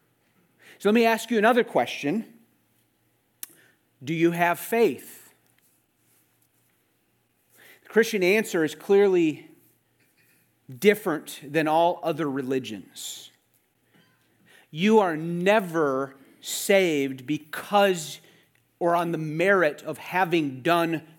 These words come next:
good works or deeds, have, as though those can make up for all your bad deeds, and you can tip the scales so that God will show favor to you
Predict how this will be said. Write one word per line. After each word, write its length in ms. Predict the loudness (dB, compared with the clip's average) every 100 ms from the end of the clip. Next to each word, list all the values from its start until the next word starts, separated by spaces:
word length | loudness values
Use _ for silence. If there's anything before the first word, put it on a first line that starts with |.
| -6
good 220 | 0 0
works 720 | 0 0 0 0 -8 -12 -12 -6
or 120 | -4
deeds, 920 | -4 -4 -4 -4 -4 -8 -12 -10 -12 -18 _ _ -20 _ _ _ _ _ -6
have, 160 | -6 -6 _ _ _
as 240 | -2 -2 0
though 220 | 0 0
those 340 | 2 0 0
can 300 | -4 -6 -2
make 280 | 0 0 -2 0
up 400 | 2 2 0 -10 -20 _ _ -10
for 220 | -6 0
all 260 | 2 2
your 300 | 0 0 0
bad 480 | 0 2 4 4 2
deeds, 720 | -4 -2 -4 -6 -10 -12 -12 -16 -8
and 140 | -4 -2
you 80 | 0
can 240 | 0 0
tip 400 | -6 -4 -4 -4
the 80 | -10
scales 720 | -6 0 2 2 0 -4 -12 -20 -20
so 200 | -6 -4
that 300 | -4 -8 -4
God 340 | 0 2 2
will 80 | -2
show 240 | -2 -2 -4
favor 400 | -2 0 0 -4
to 180 | -8
you 440 | -6 -2 0 -2